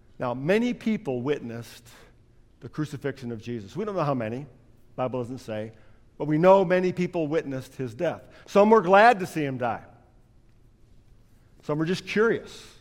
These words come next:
What's going on? Some mocked. And a few grieved. But this centurion stood facing him. And in that moment, utters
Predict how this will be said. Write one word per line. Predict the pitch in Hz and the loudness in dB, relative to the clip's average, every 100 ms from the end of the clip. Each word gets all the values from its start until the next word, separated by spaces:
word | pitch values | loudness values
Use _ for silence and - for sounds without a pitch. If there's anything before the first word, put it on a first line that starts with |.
| - - - - - - | -20 -20 -20 -20 -20 -8
What's | 170 - | -8 -4
going | 170 175 | -4 -4
on? | 175 104 - - - - - - - _ - - - | -6 -10 -20 -20 -20 -20 -20 -20 -20 _ -20 -20 -16
Some | - 131 131 | -8 -4 -2
mocked. | 156 - - - - - - - _ _ _ - - - - _ _ | -2 -4 -10 -20 -20 -20 -20 -20 _ _ _ -20 -20 -20 -20 _ _
And | 151 | -8
a | 143 | -8
few | - 160 | -8 -8
grieved. | 123 123 87 - - - - - - - - - - - - - | -8 -8 -10 -14 -20 -20 -20 -20 -20 -20 -20 -20 -20 -20 -20 -14
But | 123 | -4
this | 156 208 - | 2 2 4
centurion | 208 185 202 214 165 131 139 135 - - - | 0 2 4 4 4 0 -4 -8 -20 -20 -20
stood | - - 175 175 170 151 - - _ - | -18 -4 0 2 0 -4 -14 -20 _ -18
facing | - 160 160 - 160 151 143 - - - - - - - | -2 0 0 -2 -6 -4 -6 -10 -20 -20 -20 -20 -20 -14
him. | 127 92 - - - _ _ - - | -12 -12 -16 -20 -20 _ _ -20 -4
And | 165 160 | 0 2
in | 156 | 2
that | 135 190 - 214 | 6 6 6 0
moment, | 170 151 160 - - - - - | -4 -2 -6 -8 -20 -20 -10 -2
utters | 180 180 175 165 | 0 2 0 -2